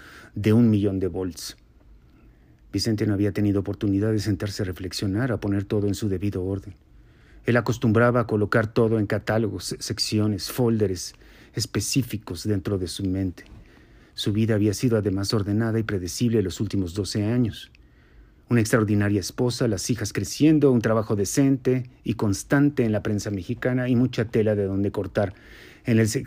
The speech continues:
sexenio del presidente Vicente Fox y la inagotable riqueza literaria y cómica de la política mexicana. No hubo sobresaltos, las amistades, los parientes políticos, quizá alguno que otro miedo cuando las niñas se enfren-,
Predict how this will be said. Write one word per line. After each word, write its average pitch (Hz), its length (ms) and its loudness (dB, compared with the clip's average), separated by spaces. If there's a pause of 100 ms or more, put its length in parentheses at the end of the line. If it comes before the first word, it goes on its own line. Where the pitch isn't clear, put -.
(100)
sexenio 113 420 2
del 107 100 4
presidente 101 580 0
Vicente 107 360 -2
Fox - 460 -8
y 117 60 2
la 113 100 6
inagotable 110 640 2
riqueza 101 400 -4
literaria 98 560 -2
y 98 60 -2
cómica 98 420 -2 (440)
de 113 80 2
la 98 120 0
política 98 420 -2
mexicana. 87 560 -6 (1080)
No 123 100 6
hubo 120 160 4
sobresaltos, - 920 -2
las 104 200 -2
amistades, 120 640 4
los 113 160 0
parientes 104 400 0
políticos, 110 680 -2
quizá 120 540 0 (540)
alguno 113 420 2
que 113 100 2
otro 104 180 0
miedo 117 400 4
cuando 104 240 2
las 95 140 0
niñas 104 240 4
se 110 100 0
enfren-, 98 240 0